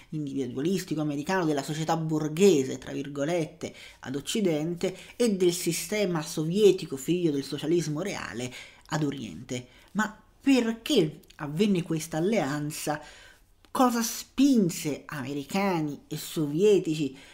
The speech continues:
a mettere da parte le proprie divergenze e fare fronte comune?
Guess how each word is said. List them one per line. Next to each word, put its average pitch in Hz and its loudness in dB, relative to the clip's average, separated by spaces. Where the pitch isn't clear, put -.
a 175 -4
mettere 190 0
da 196 -2
parte 220 0
le 165 0
proprie 208 2
divergenze 185 0
e 170 -2
fare 165 -6
fronte 160 -4
comune? 127 -6